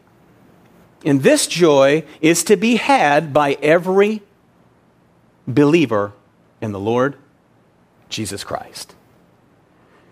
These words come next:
You know, God's word actually commands us, his people,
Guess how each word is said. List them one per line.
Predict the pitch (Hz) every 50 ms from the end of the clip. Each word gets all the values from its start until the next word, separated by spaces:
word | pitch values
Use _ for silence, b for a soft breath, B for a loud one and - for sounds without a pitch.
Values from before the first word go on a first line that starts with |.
| b b b b b b b b b
You | - 165
know, | 147
God's | 131 151 160 175 175 156 123
word | 127 151 170 170 151
actually | 156 160 - - 165 143 135
commands | - - 151 139 131 139 147 180 202 196 160 131
us, | 123 110 127 160 - - - - -
his | - 170 170 - -
people, | - - - 139 120 - 123 135 175 190